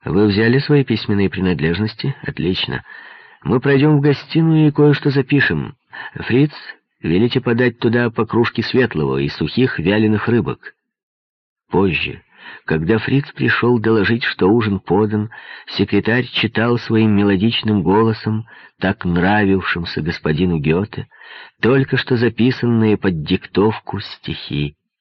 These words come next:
сочиненные, как понял слуга, в карете. Вот почему они так долго не делали привала. Там, у ворот, она меня встречала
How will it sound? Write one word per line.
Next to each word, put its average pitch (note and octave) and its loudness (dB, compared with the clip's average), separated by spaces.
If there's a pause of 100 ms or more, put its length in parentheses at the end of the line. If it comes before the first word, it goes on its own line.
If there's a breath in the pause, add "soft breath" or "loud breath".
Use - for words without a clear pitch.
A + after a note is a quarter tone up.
(180)
сочиненные, B2 -2
как - -6
понял F#2+ 0
слуга, D#2+ -4 (500)
в - -12
карете. C#2 -4 (1300)
Вот D3 0
почему C3 0
они B2 2
так G2 -2
долго A#2+ 2
не G#2 0
делали E2 -4
привала. C2+ -8 (2000)
Там, A2 -2 (180)
у G2 -2
ворот, F#2+ 0 (1000)
она D#2+ -2
меня F2 -2
встречала D#2 -8